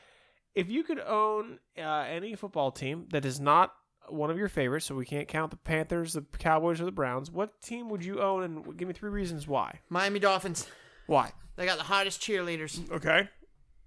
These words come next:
Speaker 1: That's one reason.
Speaker 2: I like the color orange.
Speaker 1: Okay.
Speaker 2: That's two.
Speaker 1: You can count.
Speaker 2: Yeah.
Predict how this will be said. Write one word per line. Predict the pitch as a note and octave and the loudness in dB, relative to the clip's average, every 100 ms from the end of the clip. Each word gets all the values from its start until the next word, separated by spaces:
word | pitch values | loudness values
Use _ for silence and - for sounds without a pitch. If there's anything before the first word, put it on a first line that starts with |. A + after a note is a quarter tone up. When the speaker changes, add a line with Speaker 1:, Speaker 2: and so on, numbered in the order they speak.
| - | -8
Speaker 1:
That's | D3+ - | -6 -2
one | C#3 | -2
reason. | B2 A#2+ C#3+ E3 _ _ _ _ _ _ _ _ _ _ _ _ _ _ _ _ _ _ _ _ _ _ _ E3 | -2 -4 -8 -12 _ _ _ _ _ _ _ _ _ _ _ _ _ _ _ _ _ _ _ _ _ _ _ -2
Speaker 2:
I | |
like | F#3 F3+ | 0 0
the | |
color | F3+ F#3+ | 0 0
orange. | F3 F#3 E3 D3+ - - _ _ _ - E3 | 2 0 -2 -4 -10 -16 _ _ _ -18 -8
Speaker 1:
Okay. | C#3+ D3+ F3+ _ _ _ _ _ _ _ _ _ _ _ _ _ _ _ _ _ | -4 -4 -4 _ _ _ _ _ _ _ _ _ _ _ _ _ _ _ _ _
Speaker 2:
That's | C#3+ - | -20 -14
two. | E3+ D#3+ - _ | -12 -12 -14 _
Speaker 1:
You | C#3+ | -8
can | G3+ A3 | -6 -8
count. | - C#3 C3 - _ _ _ _ _ - | -4 -2 -2 -6 _ _ _ _ _ -12
Speaker 2:
Yeah. | C#3+ | -10